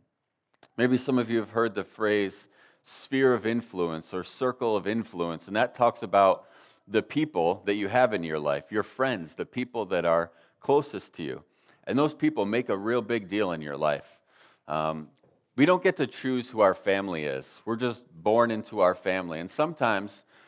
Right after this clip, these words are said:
some people can be born into a really rough family situation. And in that,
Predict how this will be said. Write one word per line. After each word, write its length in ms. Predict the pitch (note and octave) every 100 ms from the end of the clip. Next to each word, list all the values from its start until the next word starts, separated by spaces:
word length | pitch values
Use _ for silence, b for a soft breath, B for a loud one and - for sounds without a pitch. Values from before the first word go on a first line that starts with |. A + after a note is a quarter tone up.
| b
some 240 | - C#3 C3+
people 320 | C#3 C3 B2
can 160 | A#2+ G#2+
be 100 | G2+
born 380 | F2 G#2+ A2+
into 260 | G#2 G2+ A2
a 60 | F#2+
really 320 | G#2 A2 G2+
rough 400 | G2+ G#2 G2+ -
family 420 | _ G#2+ G#2+ A2 F#2+
situation. 760 | - F2 F2 E2 E2 - F2
And 140 | F#2+
in 260 | - C#3+ D3
that, 480 | A#2+ A2+ F2 E2+